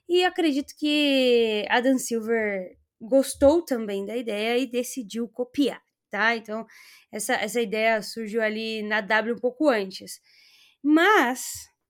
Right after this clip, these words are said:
eu gostei das quadras, porque eu acho que as <laughs> quadras, elas ditam um pouco o tom de como vai ser a Copa, né?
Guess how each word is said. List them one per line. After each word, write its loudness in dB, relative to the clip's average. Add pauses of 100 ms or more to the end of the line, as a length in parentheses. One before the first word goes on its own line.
(120)
eu 0
gostei -2
das -10
quadras, -6
porque -10
eu -2
acho -8
que -12
as -8
<laughs> -4
quadras, -2
elas -8
ditam -8
um -10
pouco -6
o -4
tom 4
de 2
como 0
vai 0
ser -4
a -2
Copa, -14
né? -12